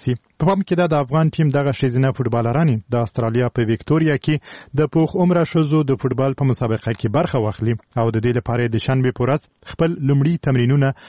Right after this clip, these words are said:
په میلبورن کې پیل کړل. پر افغانستان د طالبانو د ولکې له ټینګولو وروسته د دغو ښځو یوه برخه له وړاندې په میلبورن کې میشتې سوې وې. د افغان ښځو د ټیم کپټانې او ګولکیپرې فاطمې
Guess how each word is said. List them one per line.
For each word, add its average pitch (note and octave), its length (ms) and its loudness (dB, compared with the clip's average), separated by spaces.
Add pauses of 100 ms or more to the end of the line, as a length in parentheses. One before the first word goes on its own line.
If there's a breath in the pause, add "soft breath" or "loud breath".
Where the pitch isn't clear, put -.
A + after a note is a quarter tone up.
(140 loud breath)
په C3+ 140 0
میلبورن B2+ 560 0
کې - 160 -6
پیل A2+ 320 -2
کړل. C#3 160 0 (500 loud breath)
پر F3+ 140 0
افغانستان F3+ 320 0
د E3+ 160 -2
طالبانو D#3 340 0
د D3 140 0
ولکې C3 280 -4
له C3 120 0
ټینګولو C3+ 480 2
وروسته E3+ 300 0 (260)
د - 0 - (140)
دغو B2 180 -2
ښځو C3 300 0
یوه A#2+ 180 0
برخه D#3+ 320 -2 (320 loud breath)
له C#3+ 100 2
وړاندې E3 340 2 (100)
په D3 140 0
میلبورن C3 520 2
کې D3+ 100 -2 (100)
میشتې A#2 360 -2
سوې G2+ 240 0
وې. B2 120 0 (280)
د A2 40 0 (120)
افغان A#2 300 0
ښځو A#2+ 260 0
د A2 160 0
ټیم B2+ 240 0
کپټانې D3 460 0 (340 loud breath)
او C3+ 80 2 (120)
ګولکیپرې C3+ 680 0
فاطمې A#2 360 0